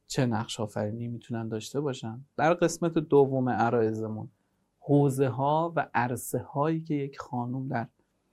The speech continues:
حوزه های به تعبیری غیر کاری یا غیر اشتغالی می‌تونه در عرصه اقتصاد اونجاها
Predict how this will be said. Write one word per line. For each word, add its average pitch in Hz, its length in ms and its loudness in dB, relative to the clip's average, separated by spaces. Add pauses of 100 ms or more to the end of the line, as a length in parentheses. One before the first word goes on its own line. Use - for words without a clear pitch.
(460)
حوزه 123 380 0
های 127 260 -2
به 139 280 4
تعبیری 143 720 -2
غیر 143 420 10
کاری 104 440 -6
یا 110 140 -4
غیر 135 280 2
اشتغالی 110 640 -4
می‌تونه 147 540 0
در 120 220 -4
عرصه 110 340 -4
اقتصاد 117 480 -8
اونجاها 113 420 -6